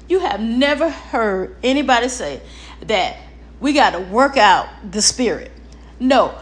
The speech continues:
because once you accept Jesus Christ, the spirit becomes the complete image of Christ. But it is to us to allow and to work and to begin to practice so that our flesh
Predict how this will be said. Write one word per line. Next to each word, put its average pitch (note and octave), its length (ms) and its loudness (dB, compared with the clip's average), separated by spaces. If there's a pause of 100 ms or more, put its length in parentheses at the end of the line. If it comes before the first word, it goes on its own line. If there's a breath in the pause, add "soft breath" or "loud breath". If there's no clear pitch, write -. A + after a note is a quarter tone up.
(120)
because B3+ 320 -2
once G#4 400 -4
you E4+ 160 -6
accept B3 460 -4
Jesus B3 340 -6
Christ, C#4 460 -6 (300 loud breath)
the D4+ 100 -4
spirit F4 640 -6
becomes C#4 800 -2 (460 loud breath)
the B3+ 100 2
complete C#4+ 540 -2
image D#4 340 0
of C4 140 -4
Christ. F4 480 -4 (440 loud breath)
But C#4 300 2
it D#4+ 140 -2
is E4 240 -4 (220)
to A#3 180 -6
us G4 340 2 (1000)
to D#4+ 120 -4
allow C#4 840 0 (280 loud breath)
and C4 180 2
to B3+ 100 -2
work C#4 540 2 (400 loud breath)
and B3+ 220 0
to D4 100 -4
begin C#4 460 -4
to C4+ 100 -2
practice E4 720 -2 (200 loud breath)
so D4 260 2
that C4+ 100 2
our B3 180 4
flesh F4+ 460 -2